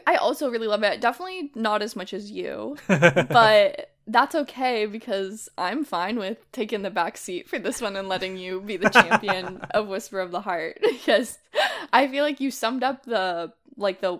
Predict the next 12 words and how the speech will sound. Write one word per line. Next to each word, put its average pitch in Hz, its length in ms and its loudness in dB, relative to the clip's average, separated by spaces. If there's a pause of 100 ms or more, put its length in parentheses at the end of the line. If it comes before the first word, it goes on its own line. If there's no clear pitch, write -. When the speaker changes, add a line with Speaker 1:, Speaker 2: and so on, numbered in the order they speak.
Speaker 1:
the 208 120 -4
magic 185 560 -4
of 240 140 -6
this 254 180 -6
film 285 200 -2
so 277 160 -4
perfectly. - 640 -6
Like, 175 240 -6
this 254 180 -6
is 254 200 -8
just, - 340 -6
like, 269 300 -4